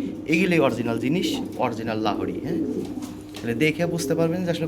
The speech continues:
কোয়ালিটির মেইনটেইন করতে পারবেন, না এইটা এই কোয়ালিটি, এই জিনিস, হ্যাঁ? দেখেন, উনিশ সালের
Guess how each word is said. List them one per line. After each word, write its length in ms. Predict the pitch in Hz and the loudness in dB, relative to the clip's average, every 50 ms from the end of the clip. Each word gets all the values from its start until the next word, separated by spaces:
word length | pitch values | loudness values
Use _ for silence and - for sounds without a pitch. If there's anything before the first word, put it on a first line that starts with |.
| 160 - | -2 0
কোয়ালিটির 420 | 160 165 160 151 139 127 143 139 | 2 4 4 4 4 2 2 2
মেইনটেইন 300 | 139 135 127 123 117 104 - | 2 2 0 0 -2 -4 -6
করতে 160 | - 107 107 | -6 -6 -6
পারবেন, 300 | 110 113 - - 190 180 | -6 -6 -4 -4 -2 0
না 140 | 160 143 139 | 2 2 4
এইটা 300 | 139 147 147 135 - 147 | 4 2 2 0 0 0
এই 260 | 127 - - 139 131 | 0 0 2 0 0
কোয়ালিটি, 460 | 127 123 120 110 101 95 95 95 90 - 101 101 | 0 0 -4 -4 -4 -4 -6 -6 -8 -8 -4 0
এই 160 | 131 147 127 | 2 2 2
জিনিস, 380 | - 120 104 104 101 - - - | 2 2 -2 -2 -2 -4 -4 -4
হ্যাঁ? 140 | 104 - - - - 220 240 254 254 - - 269 - - - - - 170 - - - - - - 120 101 - - - - - - - - - | -4 -4 -4 -4 -6 -6 -6 -6 -6 -6 -6 -6 -8 -10 -10 -8 -8 -6 -6 -6 -6 -6 -6 -8 -8 -10 -10 -12 -12 -14 -14 -14 -12 -8 -4
দেখেন, 280 | 117 123 120 127 127 | -4 -4 -2 -2 -2
উনিশ 300 | 120 147 160 156 151 - | 0 0 0 0 0 0
সালের 180 | 165 156 160 | 0 0 -2